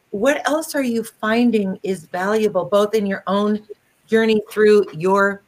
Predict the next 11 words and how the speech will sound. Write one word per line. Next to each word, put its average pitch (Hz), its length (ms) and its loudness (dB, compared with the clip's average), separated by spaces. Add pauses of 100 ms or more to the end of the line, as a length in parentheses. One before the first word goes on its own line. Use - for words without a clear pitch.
(380)
ongoing 185 540 -2
grief 185 320 -6
process 208 560 -4
and 196 160 -2
in 208 80 0
the 208 100 -2
work 202 280 -4
that - 100 -10
you're 202 120 -2
doing 185 440 -4 (840)
as 202 100 -2